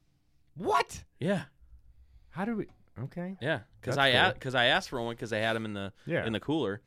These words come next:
Speaker 2: and, um, uh, it wasn't, uh, Amanda is her name?
Speaker 1: Oh yeah, yeah. The
Speaker 2: It
Speaker 1: owner,
Speaker 2: wa-,
Speaker 1: yeah, Amanda.
Speaker 2: it
Speaker 1: yeah.
Speaker 2: wasn't her, but it was, it was the guy that was bartending with her. Uh, said that they had it on draft earlier in the week.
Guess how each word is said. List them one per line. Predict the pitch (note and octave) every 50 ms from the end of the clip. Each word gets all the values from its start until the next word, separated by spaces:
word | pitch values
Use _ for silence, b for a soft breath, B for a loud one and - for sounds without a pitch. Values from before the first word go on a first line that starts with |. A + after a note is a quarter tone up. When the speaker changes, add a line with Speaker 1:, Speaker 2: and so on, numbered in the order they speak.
| b b b b b b b b b b b -
Speaker 2:
and, | G2+ G2+ G2+ G2 G2 G2 F#2+ F#2+ F2+ - - -
um, | F#2 F#2 F#2 F2+ F2 F2 E2+ F2 E2 - - - - - _ _ _ _ _ _ _ _ _ _ _ _ _ _ _ _ _ _ - - _ -
uh, | - C#3 F2 E2 F2 E2+ E2 D#2 D2 - -
it | G2
wasn't, | G2+ A2 A#2 A#2+ A#2+ A2 - - _ _
uh, | - F2 E2 - -
Amanda | F2+ F#2+ G2 A2 A#2 B2+
is | C3 C3
her | C3+ C3+
name? | C#3 C#3 D3 D3+ - _ _ - - - - _ _ _ _ _ _ _ _ _ _ _ _ _ _ _ _ _ _ _ _ _ _ _ _ _ _ _ - - -
Speaker 1:
Oh | C#3 E3
yeah, | G3 G#3 E3 - C#2
yeah. | G#2 C3 G2 D2 C2+ -
The | E2+ G2
Speaker 2:
It | G2+
Speaker 1:
owner, | G#2 A2+ A#2+ B2+
Speaker 2:
wa-, | B2
Speaker 1:
yeah, | A2 G#2+ D#2+ D#2
Amanda. | F#2 G2+ F2+ - - -
Speaker 2:
it | A2+
Speaker 1:
yeah. | A2+
Speaker 2:
wasn't | C3 C3+ C3 A2+ A#2
her, | A#2 G#2 F#2+
but | G2 F#2+
it | G2+
was, | F#2+ F#2+ - -
it | - G#2
was | G2 F#2
the | F#2+
guy | F2 A#2 A#2 B2 A#2+
that | A2 E2
was | F2+ F2+ -
bartending | G2+ F#2 F2 - - F2 E2+ E2+ E2
with | D#2+ D#2+ -
her. | D#2+ D2+ - - _ _ _ _ _ _ _ -
Uh, | F#2 F2 F2 E2+
said | - - G2+ F#2
that | F#2 -
they | F#2+
had | F2+ G2+ G2+ F#2
it | F2+
on | F2+ E2+
draft | - F#2 F#2 D#2+ - -
earlier | D#2 E2 D2+ E2 E2+
in | A#1+
the | C2+
week. | D2+ D2 C#2 - -